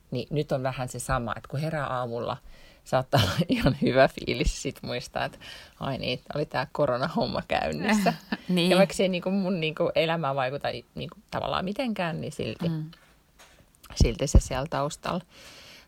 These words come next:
Speaker 1: Taustalla on. Mut joo, mä luulen, että, tai tosi paljon mä huomaan, että ainakin mun somefiidissä ja ystäväpiirissä ja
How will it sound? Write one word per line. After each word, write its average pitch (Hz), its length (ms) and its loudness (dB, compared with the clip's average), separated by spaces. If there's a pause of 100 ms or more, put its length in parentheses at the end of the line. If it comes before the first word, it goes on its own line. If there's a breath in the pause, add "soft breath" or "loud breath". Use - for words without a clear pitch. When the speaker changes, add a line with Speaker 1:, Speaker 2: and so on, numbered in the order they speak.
(160)
Speaker 1:
Taustalla 147 360 2
on. 151 220 4
Mut 156 200 -2
joo, 196 120 6
mä 165 80 2
luulen, 175 260 2
että, 151 280 -2 (120)
tai 151 120 4
tosi 170 260 0
paljon 175 360 4
mä 143 200 -2
huomaan, 135 360 0
että 135 160 -6
ainakin 131 300 -4
mun 139 180 -2
somefiidissä 170 720 -4
ja 143 80 0
ystäväpiirissä 147 840 -4
ja 143 80 0